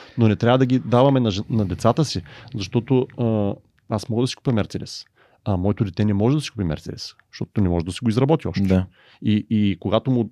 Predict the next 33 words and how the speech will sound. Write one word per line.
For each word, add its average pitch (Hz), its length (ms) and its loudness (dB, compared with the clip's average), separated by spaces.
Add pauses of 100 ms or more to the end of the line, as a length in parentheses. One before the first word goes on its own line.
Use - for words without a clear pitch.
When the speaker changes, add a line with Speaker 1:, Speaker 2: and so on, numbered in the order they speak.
Speaker 1:
вземеш 147 360 2
Мерцедес, 110 400 -2
е, 123 120 -2
сега 117 220 -4
гледам 120 160 2
един 113 160 2
младеж 104 320 -2
там, 90 220 -4 (220)
го 117 60 -4
дават 104 220 2
по - 60 -20
телевизията, 98 600 0 (160)
където - 260 -4
кара 95 280 0 (120)
Порше. 98 500 0
Speaker 2:
Често 104 300 -8
се - 80 -12
случват - 340 -8
тези 113 80 -2
Speaker 1:
Да. 110 140 4
Speaker 2:
неща. 92 140 2 (580)
Speaker 1:
Еми, 120 260 -10 (320)
ние 120 260 2
какво - 260 -8
правим? 117 240 -4
Всъщност 123 360 -8
ние 123 100 0
ги 120 100 -4
усъкътяваме. 104 720 -2
Speaker 2:
Да. 95 200 -4 (320)
Speaker 1:
И 123 80 0
този 139 340 4
младеж, 120 440 4